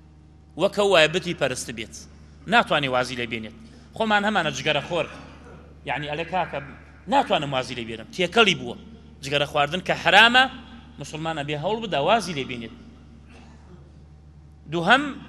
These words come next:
ئەو کەسەش ناچێتە جەنەتەوە کە باوەڕ بە سحرەکە، کە باوەڕ بەو ساحیراناکە، و هەروەها ئەو کەسانەیشی کەوا سیلەی ڕەحم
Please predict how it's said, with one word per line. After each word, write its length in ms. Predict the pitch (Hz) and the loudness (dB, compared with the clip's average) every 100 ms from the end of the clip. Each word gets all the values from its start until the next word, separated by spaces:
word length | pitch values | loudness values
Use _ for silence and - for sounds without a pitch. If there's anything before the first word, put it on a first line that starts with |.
| - - - - - - | -20 -20 -20 -20 -20 -4
ئەو 100 | 160 175 | -2 0
کەسەش 240 | 190 214 190 | -2 -4 0
ناچێتە 340 | 277 214 202 170 | 0 0 -2 -2
جەنەتەوە 340 | 143 143 139 143 | -2 -2 -4 -2
کە 60 | 165 156 | 0 4
باوەڕ 240 | 160 196 185 | 6 6 4
بە 60 | 175 | 2
سحرەکە، 420 | 214 - 143 127 110 - - - - - - - - - - | 0 2 0 0 -6 -8 -20 -20 -20 -20 -20 -20 -20 -20 0
کە 60 | 175 160 | 4 8
باوەڕ 260 | 175 202 190 | 10 10 6
بەو 80 | 196 | 2
ساحیراناکە، 880 | 190 165 - 160 156 156 127 - 110 - - - - - - - | 6 6 6 2 2 0 -4 -6 -12 -16 -20 -20 -20 -20 -20 -8
و 20 | 143 | -2
هەروەها 320 | 165 160 156 156 | -2 0 2 0
ئەو 80 | 156 | -2
کەسانەیشی 640 | 156 147 135 147 143 139 135 135 - - - - | -4 -2 -2 -4 -6 -8 -8 -12 -20 -20 -12 -4
کەوا 280 | 143 147 147 143 - - - | 0 0 0 -4 -14 -20 -18
سیلەی 380 | - 147 143 139 | -10 -4 -2 -2
ڕەحم 260 | 143 143 | -2 -4